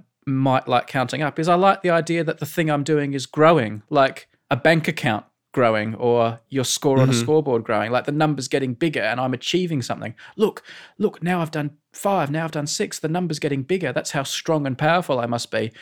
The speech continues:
Speaker 2: Mm-hmm.
Speaker 1: Whereas if the, if the number was diminishing, I'd feel like I was just like, "Hmm,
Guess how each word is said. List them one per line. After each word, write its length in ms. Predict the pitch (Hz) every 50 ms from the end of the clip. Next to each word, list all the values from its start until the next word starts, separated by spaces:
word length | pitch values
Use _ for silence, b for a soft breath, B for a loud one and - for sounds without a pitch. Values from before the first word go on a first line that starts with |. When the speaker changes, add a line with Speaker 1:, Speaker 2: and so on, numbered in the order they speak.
| B B
Speaker 2:
Mm-hmm. 180 | 123 120 110 110
Speaker 1:
Whereas 220 | 135 180 175 160
if 180 | 185 165 - -
the, 220 | 180 175 160 - _ _ _ -
if 140 | 175 170 -
the 80 | 185
number 280 | 160 180 202 208 190 175
was 200 | 151 151 143 -
diminishing, 600 | - 147 143 170 208 214 202 - - 101 107 113
I'd 140 | 127 147 139
feel 220 | - - 165 151
like 260 | 151 147 147 147 -
I 80 | 160 151
was 160 | 143 143 139
just 260 | - - 139 - -
like, 220 | - 143 143 143 196 _ _ _ _ _ _ _ -
"Hmm, 220 | 202 190 175 160